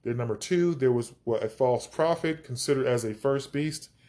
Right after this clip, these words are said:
And then there was a second beast, which considered as the, um, the f-, you know, the first beast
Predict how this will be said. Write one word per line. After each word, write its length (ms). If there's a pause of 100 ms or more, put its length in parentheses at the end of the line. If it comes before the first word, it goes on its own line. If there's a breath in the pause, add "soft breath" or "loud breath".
(320 soft breath)
And 180
then 180
there 140
was 120
a 100
second 440
beast, 320
which 220
considered 640 (420 soft breath)
as 440
the, 240
um, 360 (3250 loud breath)
the 80
f-, 200
you 120
know, 140
the 160
first 380
beast 360